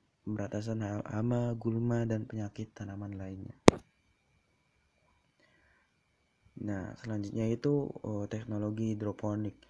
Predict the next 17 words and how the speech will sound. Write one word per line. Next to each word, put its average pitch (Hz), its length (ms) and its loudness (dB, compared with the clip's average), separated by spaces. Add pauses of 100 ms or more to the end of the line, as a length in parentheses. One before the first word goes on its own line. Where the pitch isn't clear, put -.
(420)
Nah, 107 320 4
hidroponik 107 640 0
ini 117 520 0
berasal 107 440 -2
dari 104 400 0
kata 104 240 -4
Yunani, 104 640 0
yaitu - 280 -2
hidro, 110 600 2 (680)
yang 107 160 -8
artinya 104 400 -6 (180)
air, 113 300 0 (420)
dan 117 220 4
ponos, 107 420 -2
artinya 107 320 -4
mengerjakan. 95 640 -2 (400)
Hidroponik 110 560 2